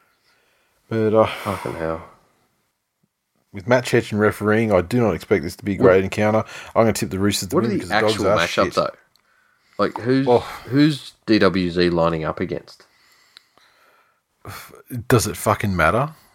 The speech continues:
Speaker 1: 'Cause unless Latrell is completely cooked. Like,
Speaker 2: Oh,
Speaker 1: I
Speaker 2: and,
Speaker 1: mean,
Speaker 2: and Teddy will be chipping in as well.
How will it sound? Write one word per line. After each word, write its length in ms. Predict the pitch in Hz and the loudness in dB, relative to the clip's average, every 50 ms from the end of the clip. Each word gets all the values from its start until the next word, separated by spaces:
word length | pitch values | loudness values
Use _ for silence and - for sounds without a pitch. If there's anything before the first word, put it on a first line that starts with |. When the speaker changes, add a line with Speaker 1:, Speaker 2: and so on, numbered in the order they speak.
| _ _ _ _ _ _ _ _ _ _ _ _ _ _ - | _ _ _ _ _ _ _ _ _ _ _ _ _ _ -2
Speaker 1:
'Cause 180 | - 127 117 110 | 0 2 2 2
unless 360 | 110 107 113 123 113 - - | 2 2 2 2 2 0 -2
Latrell 580 | 120 110 104 - - - - 113 107 104 101 | -4 -4 -2 -2 -2 0 2 4 4 4 4
is 100 | 98 92 | 2 0
completely 680 | - - 95 80 - - - 113 110 82 65 98 104 90 | -2 -4 -8 -10 -8 -4 -2 -2 0 0 0 -2 -4 -4
cooked. 540 | - - - - 123 90 - - - - - _ _ _ _ _ _ _ _ _ _ _ _ _ _ _ _ _ _ _ _ _ _ _ _ _ _ _ _ _ _ _ _ - | -4 -6 -4 -2 -2 -4 -4 -6 -10 -12 -12 _ _ _ _ _ _ _ _ _ _ _ _ _ _ _ _ _ _ _ _ _ _ _ _ _ _ _ _ _ _ _ _ -6
Like, 200 | 101 92 101 82 | -4 -2 0 0
Speaker 2:
Oh, 100 | - 110 | 0 2
Speaker 1:
I 80 | 110 117 | 2 0
Speaker 2:
and, 80 | 113 | -2
Speaker 1:
mean, 80 | 107 98 | -2 -4
Speaker 2:
and 160 | 95 92 85 | -6 -8 -4
Teddy 240 | - 107 101 98 90 | -4 -2 -2 0 -2
will 80 | 82 | -2
be 100 | 76 85 | -4 -6
chipping 380 | 80 - - 90 82 85 82 82 | -6 -6 -6 -6 -4 -4 -6 -6
in 120 | 80 78 | -6 -8
as 120 | 78 76 82 | -8 -8 -4
well. 320 | 85 82 78 73 80 - | -4 -2 -2 -4 -6 -10